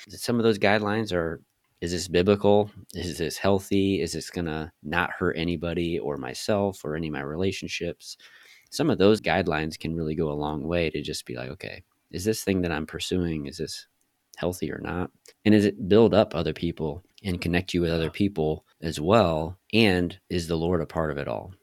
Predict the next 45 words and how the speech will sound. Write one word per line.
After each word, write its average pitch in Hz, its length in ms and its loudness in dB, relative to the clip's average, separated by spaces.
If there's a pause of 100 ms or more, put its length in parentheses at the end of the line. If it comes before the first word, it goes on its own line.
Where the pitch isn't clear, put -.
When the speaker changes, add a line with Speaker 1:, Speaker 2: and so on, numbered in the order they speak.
Speaker 1:
to 80 120 -6
where 71 160 -4
you're 67 200 -8
praying 95 340 0
before 90 280 -2
you're 85 160 -4
doing 80 360 -4
it, 78 180 -8
you're, 71 340 -12 (140)
you're 73 140 -6
incorporating 82 640 -2
him, 76 280 -6
you're 65 200 -8
looking 82 300 -4
for 78 180 -6
ways 78 340 -2
of 65 120 -10
sharing, 82 520 -6 (520)
you 76 80 -8
know, 71 140 -6
the 78 100 -4
good 76 200 -4
news 104 380 6
to 78 100 -4
those 85 240 2
that 76 120 -2
may 80 140 -2
not 73 200 -6
know 92 220 -2
him?" 82 460 -4 (240)
All 110 200 4
those 92 300 4
are 76 240 -4
very 87 240 0
healthy, 98 500 -2
constructive 76 640 -6
ways 82 560 0
to 71 360 -8 (460)
get 104 200 4
that 95 200 0
fulfillment 82 720 -2 (180)
by 76 220 -2
being 90 260 0
on 90 340 0
mission. 98 640 -2